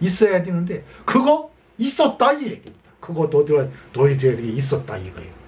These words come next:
자칭 사도라 하되 아닌 자들을 시험해서 그 거짓인 것을 네가 드러낸 것.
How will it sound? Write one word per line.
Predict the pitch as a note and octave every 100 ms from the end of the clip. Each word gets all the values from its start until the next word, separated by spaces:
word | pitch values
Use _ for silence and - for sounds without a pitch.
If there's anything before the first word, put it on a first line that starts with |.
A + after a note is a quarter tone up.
| - - - - - - - - - - - - - - - - - - - - - - - - - - - - - F4 - - - - - - - -
자칭 | C#3 C#3+ C3+
사도라 | C3+ - F#3 E3+ C#3+
하되 | C3 C3
아닌 | A#2 C3+ F#3 F#3+
자들을 | F#3 F3+ G3
시험해서 | F3+ - B3+ A#3 A3+ B3+ - - -
그 | - B3+
거짓인 | - G3+ B3 C4+ - C4 B3+
것을 | A#3+ B3 A3
네가 | A3 A#3 A3 A3 G#3+
드러낸 | A3 G#3+ G3+ F3
것. | -